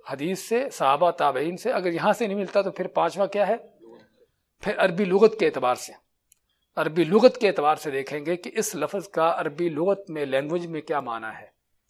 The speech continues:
اس کے بغیر قرآن کریم کی تفسیریں کرنا وہ سراسر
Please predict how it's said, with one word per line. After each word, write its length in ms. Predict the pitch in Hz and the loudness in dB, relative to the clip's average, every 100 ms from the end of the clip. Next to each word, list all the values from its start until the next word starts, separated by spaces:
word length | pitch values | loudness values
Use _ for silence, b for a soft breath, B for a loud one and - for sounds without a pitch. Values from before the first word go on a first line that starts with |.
| _ _ _ _ _ | _ _ _ _ _
اس 180 | - - | -2 2
کے 140 | 247 | 2
بغیر 340 | 170 151 202 220 | 4 8 10 10
قرآن 360 | 214 170 170 | 8 4 4
کریم 300 | 170 147 160 | -2 -4 -4
کی 120 | 165 151 | -6 -8
تفسیریں 460 | 139 - 143 156 | -8 -6 -4 -4
کرنا 380 | 139 123 135 190 | -4 -8 -6 -6
وہ 160 | 156 143 | -6 -4
سراسر 440 | 190 196 - | 2 2 2